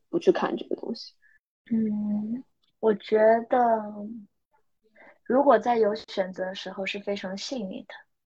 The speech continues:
Speaker 2: 嗯，这是一个非常，
Speaker 1: 嗯。
Speaker 2: 非常，非常好的问题。
Speaker 1: 嗯。
Speaker 2: 为什么说二零二零年它是一个意识觉醒的元年？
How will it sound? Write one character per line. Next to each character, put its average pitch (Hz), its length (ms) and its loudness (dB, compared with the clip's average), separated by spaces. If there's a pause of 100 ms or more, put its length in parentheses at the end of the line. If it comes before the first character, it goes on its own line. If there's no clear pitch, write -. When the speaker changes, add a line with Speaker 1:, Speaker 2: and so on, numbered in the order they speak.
(760)
Speaker 2:
嗯， 196 720 -2 (760)
这 285 160 8
是 269 160 6
一 226 120 6
个 226 140 6
非 254 460 2
常， 190 280 4
Speaker 1:
嗯。 208 120 4
Speaker 2:
非 196 100 8
常， 180 220 0
非 185 160 -2
常 180 180 -4
好 175 240 -4
的 180 140 0
问 196 280 4
题。 - 360 -10 (580)
Speaker 1:
嗯。 208 400 2 (240)
Speaker 2:
为 349 180 12
什 220 160 2
么 185 100 -6
说 208 160 -2
二 226 160 4
零 208 180 -6
二 220 120 -2
零 190 280 -8
年 185 240 -8
它 202 200 -2
是 202 200 -2
一 190 200 -2
个 180 440 -2
意 233 200 0
识 196 240 -4
觉 175 300 -4
醒 180 300 -10
的 175 140 -2
元 175 220 -4 (160)
年？ - 240 -10